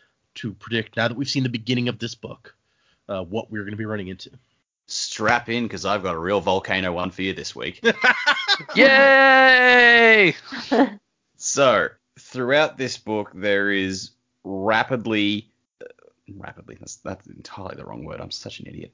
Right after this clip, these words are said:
Speaker 2: There is consistently brought up the fact that Elend's allomancy is way stronger
Speaker 1: Yep.
Speaker 2: than anyone expected. And the running theory is it's because he had, he, he had the pa-, power granted to him in the same way the first Allomancers did, rather than inheriting it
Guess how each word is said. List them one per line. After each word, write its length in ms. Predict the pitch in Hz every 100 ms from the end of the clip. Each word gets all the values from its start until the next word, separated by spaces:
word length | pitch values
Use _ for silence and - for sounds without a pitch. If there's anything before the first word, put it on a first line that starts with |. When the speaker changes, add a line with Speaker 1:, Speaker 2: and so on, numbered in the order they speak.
| _
Speaker 2:
There 220 | 113 120
is 200 | 113 - _ -
consistently 640 | 131 107 165 160 135 120
brought 320 | 110 110 104
up 160 | 92 87
the 80 | 98
fact 300 | - 92 90
that 140 | 98
Elend's 640 | 104 101 95 92 90 85 - -
allomancy 800 | 98 92 87 82 85 - 82 85
is 160 | 85
way 340 | 85 87 87 85
stronger 800 | - - 95 85 82 78 69 - _ _ _ _
Speaker 1:
Yep. 180 | 113 117 -
Speaker 2:
than 240 | 92 87
anyone 320 | 82 85 78
expected. 720 | 69 - - 78 - 65 - -
And 240 | 92 90
the 80 | 82
running 260 | 95 92 87
theory 400 | - 95 90 87
is 100 | 87
it's 140 | 80
because 340 | - 90 90 -
he 300 | 95 85 -
had, 400 | 85 80 80 - - - _
he, 280 | 95 87 78 69 80
he 60 |
had 200 | 92 98
the 60 | 92
pa-, 280 | - 95 95
power 260 | - 101 85
granted 300 | 92 87 -
to 100 | 90
him 80 |
in 60 | 87
the 40 |
same 220 | 85 104 87
way 120 | 78
the 60 | 82
first 280 | 151 151
Allomancers 640 | - 78 78 73 71 90 87
did, 200 | 90 85
rather 280 | 82 78
than 200 | 90 90
inheriting 460 | 85 85 95 87 80
it 180 | 85